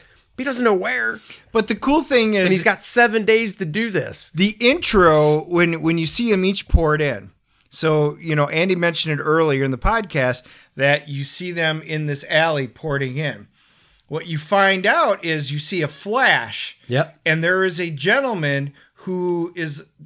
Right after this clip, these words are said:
Speaker 2: a scientist, nerd kind of guy who realizes something's going on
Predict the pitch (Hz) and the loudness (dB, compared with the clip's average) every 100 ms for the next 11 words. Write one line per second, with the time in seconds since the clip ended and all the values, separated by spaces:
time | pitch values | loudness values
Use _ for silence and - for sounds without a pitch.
0 | - 185 156 - 214 233 214 196 190 160 | -14 -8 -6 0 0 2 -2 -4 -6 -8
1 | - 156 170 202 202 185 175 156 147 131 | -6 -4 0 0 -2 -6 -4 -2 -4 -4
2 | 180 202 170 139 131 - - _ - 175 | -2 2 4 2 -2 -14 -20 _ -12 -6
3 | 151 202 277 226 175 160 147 147 185 175 | -2 -2 -2 2 2 0 -6 -6 -6 -6
4 | 196 170 139 160 156 151 160 180 151 127 | -8 -10 -6 -4 -2 -2 -2 0 -2 -4